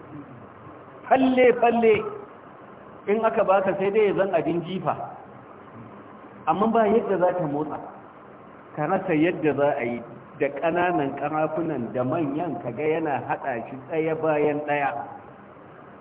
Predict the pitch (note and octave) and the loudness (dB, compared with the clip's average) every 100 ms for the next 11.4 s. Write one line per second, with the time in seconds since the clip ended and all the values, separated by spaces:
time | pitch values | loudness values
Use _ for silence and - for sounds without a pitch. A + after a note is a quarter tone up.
0 | - - - D#3 D#3 D#3+ D#3+ F3 D#3 C#3 | -20 -18 -6 -4 -2 -4 -2 -2 -2 -4
1 | - E3 B2 - - - - - D#3+ D3+ | -6 -8 -8 -12 -18 -20 -20 -12 -8 -8
2 | C#3+ C3+ C3+ F#2 A2 A#2 - - - - | -4 -6 -4 -8 -8 -10 -12 -18 -20 -20
3 | - - - - - - - - B2 D#3 | -20 -20 -20 -20 -20 -20 -20 -10 -4 -2
4 | D#3+ E3 F3 F#3+ F#3+ G3 F#3+ C#3+ A#2 A2+ | 0 -2 0 0 2 0 -2 -6 -4 -4
5 | C#3+ A#2 G#2+ G2 E2+ - - - - - | -2 -4 -6 -10 -12 -14 -16 -18 -18 -16
6 | F3+ D#3 - - - D#3 C#3 - - - | -16 -16 -18 -18 -18 -18 -18 -18 -20 -20
7 | - - - E3 - - - - - - | -18 -18 -18 -18 -18 -18 -20 -20 -20 -20
8 | - - - - - - - - - G#3+ | -20 -20 -20 -20 -20 -20 -20 -20 -8 -2
9 | A3+ C#4 B3+ B3 B3 C#4+ C4 A3+ A3+ A#3 | 2 2 2 2 0 0 2 4 4 2
10 | A#3+ G3 G3 G3+ A#3 A3+ A3+ G#3 G#3+ F#3+ | -2 -4 -4 -2 -2 -2 -4 -4 -4 -2
11 | G3+ G#3 G3+ | -2 0 0